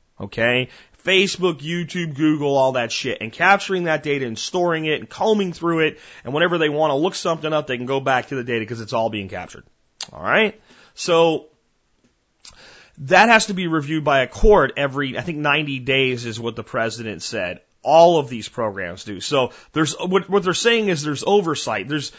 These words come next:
you don't have to worry about abuse because a judge looks at it and issues an opinion about whether or not it's, it's, it's okay to continue to do it or not.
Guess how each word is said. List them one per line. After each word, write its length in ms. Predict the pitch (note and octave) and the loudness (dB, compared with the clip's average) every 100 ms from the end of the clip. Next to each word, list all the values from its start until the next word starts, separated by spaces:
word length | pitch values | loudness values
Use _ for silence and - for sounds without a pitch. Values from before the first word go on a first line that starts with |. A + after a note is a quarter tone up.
| - | -20
you 100 | - | -2
don't 120 | F#3+ A#3 | 0 2
have 60 | |
to 80 | G3 | 4
worry 140 | G#3+ | 6
about 180 | G3+ E3 | 6 4
abuse 460 | C3 - A3+ G#3+ - | 0 -2 -4 -2 -4
because 400 | D#3+ E3 D#3 D3 | -8 -2 -2 -2
a 100 | C#3+ | -8
judge 560 | C#3 B2+ G3 A#3+ B3 F#3 | -6 0 4 4 2 0
looks 340 | E3+ D#3+ - | -4 -4 -4
at 280 | D#3+ C3+ B2 | -2 0 0
it 180 | B2+ - - - | -2 -4 -14 -8
and 120 | C3+ | -4
issues 460 | E3 D#3+ - E3 C3+ | -2 -2 -2 -4 -4
an 80 | D3 | -6
opinion 520 | C#3 - A3 G3+ F#3 | -6 -2 0 0 -2
about 340 | D#3+ D#3 C3 | 2 2 2
whether 280 | D3+ D3+ D3+ | 0 0 0
or 60 | C#3+ | 0
not 240 | C3+ B2+ | 0 0
it's, 220 | B2 - - | -2 -8 -8
it's, 220 | B2 - | -8 -8
it's 160 | B2 | -4
okay 340 | C#3+ C#3+ C#3+ C3 | -4 -4 -4 -4
to 60 | |
continue 420 | A#2 A2 - A2+ G#2+ | -4 -10 -10 -8 -8
to 80 | |
do 280 | G2 A#3 A3+ | -4 0 0
it 60 | C3+ | 0
or 80 | F#2+ | -6
not. 180 | D#2+ | -12